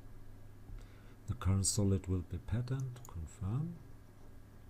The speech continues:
Takes a while, and then I used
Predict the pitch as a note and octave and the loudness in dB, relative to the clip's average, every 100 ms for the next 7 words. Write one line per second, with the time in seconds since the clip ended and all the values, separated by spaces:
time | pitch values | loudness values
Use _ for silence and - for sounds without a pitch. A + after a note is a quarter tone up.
0 | - - - - - - - - - - | -14 -16 -18 -16 -16 -18 -18 -18 -18 -18
1 | - - - - - - - - - - | -18 -18 -16 -16 -16 -14 -12 -12 -12 -12
2 | - - - G2+ - B2 A#2 A#2 A#2+ A#2 | -12 -6 -2 -2 4 4 6 6 6 4
3 | - - - - - F2+ F#2 F#2+ F#2+ F2+ | -2 -12 -12 -6 -2 2 4 6 4 4
4 | F#2 - - | 2 -2 -6